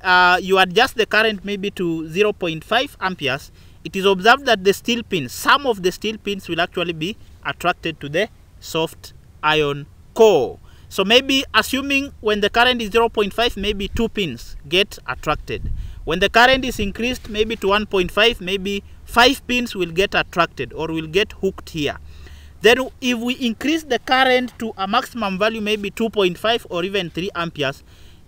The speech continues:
it is observed that more steel pins will be attracted to the magnet, actually showing that, uh, the strength, uh, uh, the more the current supplied, the more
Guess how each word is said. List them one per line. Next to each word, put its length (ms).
it 140
is 120
observed 420
that 340
more 580
steel 400
pins 380
will 160
be 260
attracted 560
to 80
the 220
magnet, 480
actually 360
showing 380
that, 300
uh, 460
the 160
strength, 480
uh, 120
uh, 380
the 160
more 280
the 140
current 400
supplied, 640
the 160
more 560